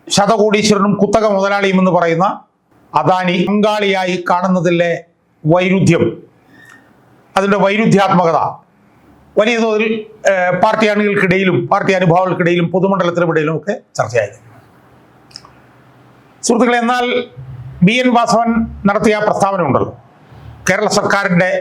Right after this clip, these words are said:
പങ്കാളിയാണ് അദാനി എന്നത് നൂറ് ശതമാനം ശരിയാണ്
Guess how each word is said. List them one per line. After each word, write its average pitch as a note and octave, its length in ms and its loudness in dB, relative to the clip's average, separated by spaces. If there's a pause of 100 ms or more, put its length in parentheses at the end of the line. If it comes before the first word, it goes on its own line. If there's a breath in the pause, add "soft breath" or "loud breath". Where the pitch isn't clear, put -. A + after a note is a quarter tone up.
(120)
പങ്കാളിയാണ് F#3+ 760 0 (200)
അദാനി E3 340 0 (300)
എന്നത് D#3 280 2 (1300)
നൂറ് C4 300 2 (100)
ശതമാനം G#3 560 2 (140)
ശരിയാണ് F#3+ 480 0